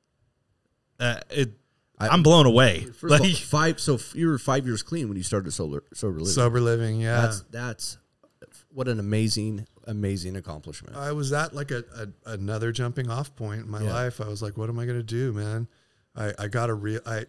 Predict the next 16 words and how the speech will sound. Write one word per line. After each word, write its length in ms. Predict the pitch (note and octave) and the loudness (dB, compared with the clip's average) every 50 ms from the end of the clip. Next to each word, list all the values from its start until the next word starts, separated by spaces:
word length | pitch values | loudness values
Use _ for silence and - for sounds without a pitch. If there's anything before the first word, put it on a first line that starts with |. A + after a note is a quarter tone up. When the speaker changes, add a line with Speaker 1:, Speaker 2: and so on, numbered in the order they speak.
| _ - | _ -12
Speaker 3:
I 180 | - G#2+ G#2 G2+ G2+ - - | -10 -10 -10 -10 -12 -12 -10
went 160 | B2 A2+ A2 - | -8 -8 -6 -6
to 100 | A2+ G2 | -6 -8
real 240 | G2 G2 F#2+ F#2+ | -6 -6 -4 -4
estate 280 | G#2 G#2+ - - A2 G#2 | -4 -6 -4 -6 -8 -8
school, 280 | - - A#2 A2 A2 A2 | -8 -6 -6 -4 -4 -4
got 160 | G#2+ G2+ G2 | -6 -6 -6
a 60 | G2 | -6
real 220 | F#2+ F#2 F2+ F#2 | -6 -6 -6 -8
estate 280 | F#2+ - - F#2+ G2 G2 | -8 -8 -8 -8 -8 -8
license 480 | F#2+ F#2 F#2 F#2 F#2+ - F#2 F#2+ F#2+ - | -8 -10 -10 -10 -10 -8 -10 -10 -10 -10
'cause 180 | - F#2+ F#2 | -10 -10 -10
I, 200 | F#2+ F2+ F#2 G2 - - | -10 -10 -10 -12 -12 -12
I 60 | G2+ | -12
knew 240 | F#2+ F#2 G2 G2 F#2 | -10 -10 -8 -8 -8
that 180 | F2+ F2 E2+ | -8 -10 -12